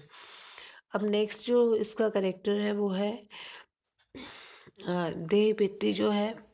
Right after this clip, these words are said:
<clears throat> अ, उस, उस पे, अ, कॉलमनर सेल्स की एपिडर्मिस पाई जाती है और इसके जो बाह्य आवरण है वो क्यूटिकल से ढका होता है और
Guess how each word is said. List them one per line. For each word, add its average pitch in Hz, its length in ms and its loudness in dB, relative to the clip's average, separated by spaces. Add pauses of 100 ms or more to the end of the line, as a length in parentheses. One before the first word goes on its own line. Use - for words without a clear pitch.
(120)
<clears throat> 185 800 0 (2250)
अ, 175 300 2
उस, 190 360 -4
उस 214 340 -2
पे, 220 260 4
अ, 208 60 -2 (880)
कॉलमनर 190 460 2
सेल्स 185 420 0
की 208 180 -2
एपिडर्मिस 185 680 -2
पाई 185 260 2
जाती 190 380 -2
है 214 300 -6 (520)
और 175 320 -4 (420)
इसके 208 360 -4
जो 208 160 2
बाह्य 190 180 -2
आवरण 185 520 -2
है 185 80 -2
वो 190 120 -2
क्यूटिकल 180 560 -2
से 233 260 -6
ढका 170 360 -6
होता 143 340 -6
है 160 260 -8 (520)
और 160 580 -4